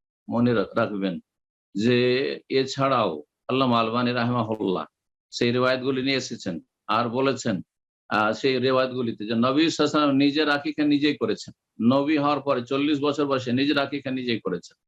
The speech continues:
আর তারপরে একটা হচ্ছে উত্তম সময়, সুতরাং দুটোতে সমন্বয় করে কি বলবো, উত্তম সময় হচ্ছে আকিকার সপ্তম দিনে, আর আপনার, আহ, তা-, তারপরে যে কোনো সময় আকিকা হতে পারে, যে কোনো সময় আকিকা,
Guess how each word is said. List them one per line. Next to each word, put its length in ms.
আর 100
তারপরে 440
একটা 300
হচ্ছে 220
উত্তম 400
সময়, 280
সুতরাং 400
দুটোতে 300
সমন্বয় 440
করে 180
কি 160
বলবো, 380
উত্তম 480
সময় 440
হচ্ছে 520
আকিকার 520
সপ্তম 460
দিনে, 260
আর 240
আপনার, 440
আহ, 260
তা-, 420
তারপরে 680
যে 260
কোনো 260
সময় 300
আকিকা 360
হতে 220
পারে, 260
যে 120
কোনো 180
সময় 240
আকিকা, 560